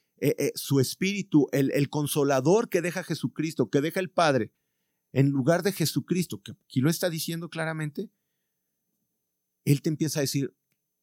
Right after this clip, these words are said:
"Por aquí no, por aquí no, no es esto, mira, es por acá", y de repente ves la bendición de Dios por cuanto obedeciste.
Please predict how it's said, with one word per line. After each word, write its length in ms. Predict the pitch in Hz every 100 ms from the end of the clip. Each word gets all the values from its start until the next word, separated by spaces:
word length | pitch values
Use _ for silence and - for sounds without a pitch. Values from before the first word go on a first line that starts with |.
| _ -
"Por 140 | 101
aquí 240 | 107 -
no, 260 | 101 101 104 _ _ _ _ _ _ _ _ _
por 160 | 107 104
aquí 220 | - 104
no, 320 | 104 120 113 _ _ _ _ _ _ _ _ -
no 120 | 110
es 160 | 120 127
esto, 260 | 139 123
mira, 180 | 110 110
es 80 | 120
por 180 | 120 117
acá", 180 | -
y 40 | 131
de 100 | 127
repente 480 | 98 - 131 143 113
ves 160 | 113
la 100 | 113
bendición 420 | 107 101 98 104
de 80 | 110
Dios 300 | 107 120 - _ _ _ -
por 160 | -
cuanto 260 | 107 101 98
obedeciste. 680 | 95 95 - 156 - 92